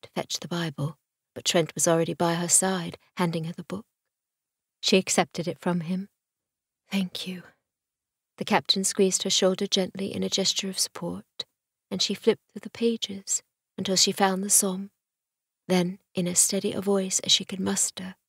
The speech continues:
she began reading. Psalm ten. "Why do you stand afar off, O Lord? Why do you hide in times of trouble?"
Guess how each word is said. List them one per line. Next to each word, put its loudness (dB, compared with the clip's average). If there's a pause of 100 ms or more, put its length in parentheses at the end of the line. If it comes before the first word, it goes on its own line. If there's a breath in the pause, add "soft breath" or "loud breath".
(240)
she 0
began -4
reading. -10 (1300)
Psalm 2 (360)
ten. -6 (1700)
"Why 6
do -4
you -2
stand 2
afar -4
off, -6
O 0
Lord? -4 (1300 loud breath)
Why 6
do -8
you -4
hide -2 (540)
in 2
times 0
of -8
trouble?" -4